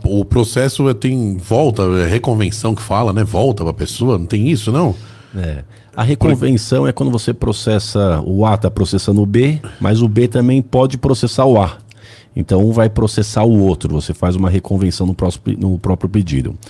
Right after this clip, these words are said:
Speaker 2: No judiciário brasileiro, o que acontece? Vamos falar na, na esfera civil, porque a
Speaker 1: Uhum.
Speaker 2: esfera trabalhista tem muitas particularidades.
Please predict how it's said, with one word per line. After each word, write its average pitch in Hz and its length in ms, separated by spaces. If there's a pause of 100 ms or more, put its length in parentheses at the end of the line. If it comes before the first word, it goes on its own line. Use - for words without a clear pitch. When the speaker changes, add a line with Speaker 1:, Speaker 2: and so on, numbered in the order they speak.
(340)
Speaker 2:
No 151 200
judiciário 120 640
brasileiro, 95 920
o 95 140
que 120 100
acontece? 82 640
Vamos 85 200
falar 90 200
na, 80 200
na 76 160
esfera 80 360
civil, 69 520
porque - 160
a 80 40
Speaker 1:
Uhum. 80 60
Speaker 2:
esfera - 280
trabalhista 90 540
tem 92 100
muitas 95 320
particularidades. 87 1000